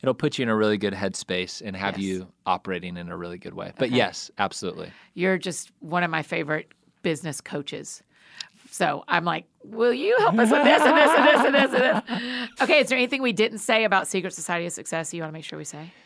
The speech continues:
Speaker 1: Really, the summary of everything that we've been saying, what it looks like to live in the way of the secret society is just helping others win.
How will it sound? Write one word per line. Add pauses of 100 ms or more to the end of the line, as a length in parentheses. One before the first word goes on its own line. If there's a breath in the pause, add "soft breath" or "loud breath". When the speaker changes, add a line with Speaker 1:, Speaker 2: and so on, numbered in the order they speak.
(460 soft breath)
Speaker 1:
Really,
the
summary (880)
of
everything
that
we've
been
saying,
what
it
looks
like
to
live
in
the
way
of
the
secret
society
is
just (200)
helping
others
win.